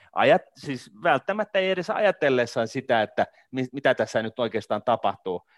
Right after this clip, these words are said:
Ja sitten ne kirjoittaa sitä juttua, ja sit sä to-, tosiaan, vaikka sitä ei edes ollut sun tarkoitus, niin, niin tavallaan siinä käy just niin kuin sä toivot. Ja sitten jossain vaiheessa tää on tällainen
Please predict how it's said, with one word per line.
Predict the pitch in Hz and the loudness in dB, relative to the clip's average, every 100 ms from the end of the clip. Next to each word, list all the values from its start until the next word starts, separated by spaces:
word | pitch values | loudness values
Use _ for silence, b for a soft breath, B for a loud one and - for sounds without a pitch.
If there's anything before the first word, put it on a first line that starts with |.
| b - | b -4
Ja | |
sitten | 156 175 156 | 0 2 2
ne | 147 | 2
kirjoittaa | 160 147 - 135 | 0 0 0 -2
sitä | 139 131 | 0 0
juttua, | 165 226 196 | 0 0 -2
ja | |
sit | 180 233 | -2 0
sä | 233 | 0
to-, | 214 220 | 0 -2
tosiaan, | - 220 214 214 208 - | -4 -4 -2 -4 -6 -4
vaikka | 214 208 | -2 -2
sitä | 196 - 196 | -6 -2 0
ei | 180 | 2
edes | 190 180 190 | 0 -2 -2
ollut | 190 170 | -4 -4
sun | 175 - | -8 2
tarkoitus, | 165 135 117 107 101 | 4 4 0 -4 -8
niin, | 131 127 | -8 -8
niin | 143 135 | -10 0
tavallaan | 156 143 135 127 | 2 2 0 -2
siinä | 131 120 | -6 -8
käy | - 127 | -2 -2
just | 123 110 | -4 -10
niin | 117 | -12
kuin | 117 | -10
sä | 110 | -12
toivot. | - 120 107 98 _ b b b - | -6 -4 -4 -6 _ b b b -6
Ja | |
sitten | 143 180 - 156 | -2 -2 0 2
jossain | 175 175 170 139 | 2 2 0 2
vaiheessa | 131 127 120 117 123 | 2 2 0 -2 -4
tää | 139 | -2
on | 123 | -2
tällainen | 135 123 120 120 | 0 2 2 -2